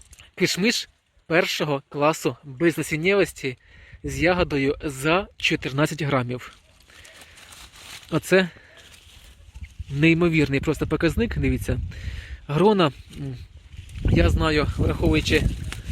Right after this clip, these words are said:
ті особливості, що я спостерігав за кордоном, буде десь такі сімсот, вісімсот грамів до кілограма середнього розміру. Ягода тут рекордсмен. Вона не поступиться Land Cruiser, мабуть, і Аватару по масі.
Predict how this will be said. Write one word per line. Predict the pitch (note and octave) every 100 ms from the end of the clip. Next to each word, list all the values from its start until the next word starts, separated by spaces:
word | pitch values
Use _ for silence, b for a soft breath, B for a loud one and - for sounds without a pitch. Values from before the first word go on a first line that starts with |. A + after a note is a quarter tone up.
| B B B B -
ті | E3+
особливості, | E3+ D#3+ E3+ E3 D#3+
що | D3+
я | E3+
спостерігав | D#3+ - E3 D#3+
за | C#3+
кордоном, | D3+ E3 A#3+ A3 D#3 - C#3+
буде | F3 E3+
десь | D#3
такі | - E3 E3+ D3+ B B -
сімсот, | - F3+ D#3+ G3 -
вісімсот | D#3 E3+ F#3+ - G#3
грамів | D3+ C#3+ C3 A#2+ - - - B B
до | - A3+
кілограма | G#3+ F3 C#3 B2+ A#2+ A#2+ - - - -
середнього | - E3 F3+ E3+ C#3+
розміру. | C3+ A#2+ B2+ C3 B B B B -
Ягода | C3+ G#3 G3 D#3
тут | D3 E3 -
рекордсмен. | D3+ E3 E3+ D#3 - C#3+ A#2+ A#2 - - - - - - - -
Вона | D#3 F3
не | E3+
поступиться | D#3+ - F3 C3 D#3 D3+ D#3
Land | E3 D#3
Cruiser, | - G#3+ F3+ F3+ D#3 - -
мабуть, | D#3 D#3 -
і | D#3+
Аватару | D3+ F#3 F3
по | D3 D3+
масі. | C3+ A#2+ C3